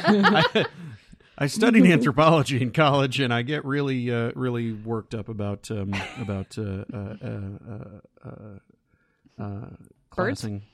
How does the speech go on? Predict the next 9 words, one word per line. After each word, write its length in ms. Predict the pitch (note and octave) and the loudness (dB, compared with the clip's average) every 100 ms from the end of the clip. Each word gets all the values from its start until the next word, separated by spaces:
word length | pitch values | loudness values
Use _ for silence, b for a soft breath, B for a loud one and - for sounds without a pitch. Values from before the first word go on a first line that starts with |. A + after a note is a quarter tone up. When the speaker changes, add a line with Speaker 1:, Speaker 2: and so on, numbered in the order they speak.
| _ _ _ - | _ _ _ -8
Speaker 1:
uh, 360 | G#2+ G#2 G#2 | -6 -6 -6
classing 540 | - B2 A#2 B2+ B2 C3 | -6 -6 -4 -4 -6 -6
animals. 360 | C3 A#2 G#2+ - | -6 -6 -8 -8
Uh, 280 | B2+ B2 B2+ | -6 -4 -4
it's 140 | C3 | -8
a 40 | C3+ | -6
five. 460 | A2 G#2 G2 - _ _ _ _ _ _ | -2 -2 -4 -8 _ _ _ _ _ _
Speaker 2:
All 180 | F3 F#3+ | -10 -6
right. 340 | F#3 C#3+ - | -6 -6 -10